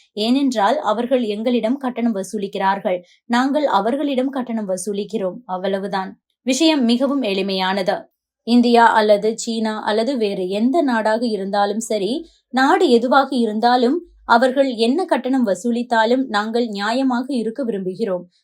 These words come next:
நாங்களும் அதே கட்டணத்தை வசூலிப்போம். அவர்கள் எங்களிடம் கட்டணம் வசூலிக்கிறார்கள்,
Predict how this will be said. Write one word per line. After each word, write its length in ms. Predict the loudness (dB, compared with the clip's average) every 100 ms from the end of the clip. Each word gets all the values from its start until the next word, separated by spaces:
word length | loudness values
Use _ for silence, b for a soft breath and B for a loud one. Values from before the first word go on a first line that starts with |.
| _
நாங்களும் 440 | -2 0 2 2
அதே 300 | 2 2 -2
கட்டணத்தை 540 | -2 -4 -4 -4 -4 -2
வசூலிப்போம். 640 | -2 -4 -6 -6 -6 -8 -10 _ _
அவர்கள் 380 | 2 2 2 2
எங்களிடம் 460 | 2 2 0 0 -2
கட்டணம் 400 | -2 -2 -2 -2
வசூலிக்கிறார்கள், 840 | -4 -4 -4 -2 -2 -2 -2